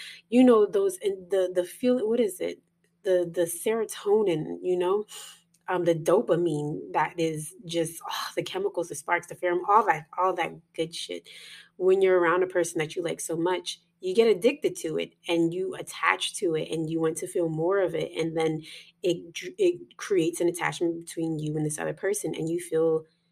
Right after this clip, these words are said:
now without them, it feels wrong, or you feel off and you can't stop thinking about this person. This person pops up in your dreams and their face pops up. You could be in the middle of a fucking day at work and you're fucking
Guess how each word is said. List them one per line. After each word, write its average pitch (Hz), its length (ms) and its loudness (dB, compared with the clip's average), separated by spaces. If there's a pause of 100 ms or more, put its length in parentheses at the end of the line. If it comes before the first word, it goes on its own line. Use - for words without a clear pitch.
(760)
now 175 380 4
without 160 540 0
them, 156 340 -4 (1900)
it 160 160 -2
feels 156 300 0
wrong, 165 540 -4
or 151 260 -4 (380)
you 180 120 -6
feel 165 300 0 (100)
off 175 400 2
and 151 120 -4
you 156 80 -4
can't 165 240 -6
stop 156 260 -6
thinking 202 340 0
about 156 220 -8
this 151 140 -10
person. 156 320 -8
This 151 100 -6
person 170 300 -10
pops 156 260 -12
up 175 120 -10
in 175 120 -2
your 180 100 -4
dreams 190 520 0
and 151 140 -4
their 156 200 -4 (360)
face 220 200 4
pops - 340 -6
up. 170 140 -4
You 185 100 -8
could 180 140 -6
be 170 100 2
in 165 80 0
the 160 60 -2
middle 175 260 0
of 165 100 -4
a - 20 -12
fucking 175 320 -6
day 180 160 -2
at - 100 -6
work 185 300 -6
and 156 100 -6
you're 175 80 -6
fucking 151 460 -8